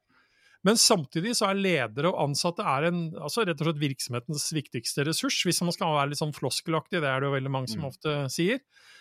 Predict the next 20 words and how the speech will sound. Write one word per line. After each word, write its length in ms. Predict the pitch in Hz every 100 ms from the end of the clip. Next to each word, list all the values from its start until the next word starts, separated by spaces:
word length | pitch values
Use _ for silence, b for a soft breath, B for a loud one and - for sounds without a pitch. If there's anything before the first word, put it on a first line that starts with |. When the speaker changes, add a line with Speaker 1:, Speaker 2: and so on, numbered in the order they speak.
| b b
Speaker 1:
Eh, 520 | 175 180 185 180 175 208
og 120 | 190
det 80 | 175
er 200 | 190 131
en 120 | 151
ressurs 300 | 156 165 139
som 120 | - 135
må 100 | 123
beskyttes. 580 | 127 202 - 277 - - _ _ _ -
Beskyttes 600 | 226 - 175 _ 247 -
mot 300 | 170 214 - -
at 400 | 240 - - - -
den 400 | 139 156 185 185
ressursen, 580 | - 170 175 160 - 269 - -
altså 240 | 160 143 151
vi, 320 | 180 269 311 _ _ _ _ _ _ _ -
med 160 | 160 190
våre 160 | 165
sårbarheter, 500 | 170 160 127 123 214 - -
blir 220 | 156 202